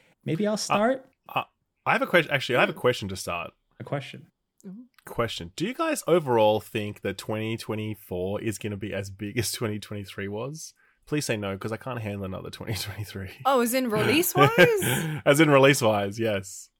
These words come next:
Speaker 3: I think there's still gonna be some bangers, but I think twenty twenty-three was such a particular case of everything falling 'cause of, in on each other because of covid and
Speaker 2: Sure.
Speaker 3: everything. I, I think twenty twenty-four is gonna be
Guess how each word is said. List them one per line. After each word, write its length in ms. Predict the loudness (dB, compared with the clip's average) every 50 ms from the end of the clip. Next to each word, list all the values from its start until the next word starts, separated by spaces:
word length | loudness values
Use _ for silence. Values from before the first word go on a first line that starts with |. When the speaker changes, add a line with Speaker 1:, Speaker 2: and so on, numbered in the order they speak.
| _ _ -12
Speaker 3:
I 120 | -8 -8
think 240 | 0 0 0 2 4
there's 120 | 2 2 4
still 160 | 4 2 2
gonna 180 | 2 0 0 0
be 100 | 0 -2
some 220 | -2 -2 -4 -2
bangers, 440 | -2 -2 -2 -2 -2 -4 -6 -6 -6
but 140 | -6 -4 -4
I 80 | -4 -2
think 220 | -4 -4 -4 -6 -6
twenty 300 | -6 -4 -4 -4 -4 -6
twenty-three 480 | -6 -6 -8 -8 -8 -6 -4 -4 -4 -4
was 220 | -4 -6 -4 -4
such 180 | -4 -4 -4 -4
a 80 | -6
particular 600 | -8 -8 -10 -8 -8 -8 -8 -8 -8 -8 -8 -8
case 340 | -10 -10 -8 -8 -6 -6 -6
of 80 | -8 -8
everything 600 | -8 -8 -8 -8 -8 -8 -8 -8 -8 -10 -12 -14 -16 _ _ _ _ _ _ _ _ _ _ _
falling 520 | -6 -2 0 0 2 2 2 0 -2 -2
'cause 200 | -4 -4 -4 -4
of, 440 | -4 -4 -4 -6 -10 -14 -18 -20 -20 _ _ _ _ _ _
in 160 | 0 2 2
on 100 | 2 2
each 180 | 2 0 0 -2
other 240 | -2 0 0 -2 -2
because 480 | -4 -6 -6 -6 -6 -4 -4 -4 -6 -6 -4
of 680 | -4 -2 -2 -2 -2 -4 -6 -8 -10 -12 -14 -16 -18 _ _ _ _ _ _ _ _ _ _ _ _ _
covid 640 | -4 -2 -2 -2 0 0 0 2 2 2 0 -2
and 460 | -4 -6 -8 -8 -10 -12 -14 -14 -16 -18 _ _
Speaker 2:
Sure. 120 | -8 -4 -2 -2
Speaker 3:
everything. 380 | -2 -4 -6 -8 -10 -10 -12 -10
I, 180 | -8 -8 -8 -6 -4
I 100 | -6 -4
think 180 | -4 -4 -6 -4
twenty 200 | -2 -2 -2 -2
twenty-four 420 | -2 -4 -6 -4 -4 -4 -4 -2 -4
is 100 | -4 -4
gonna 200 | -6 -6 -6 -4
be 420 | -4 -4 -4 -4 -4 -6 -8 -8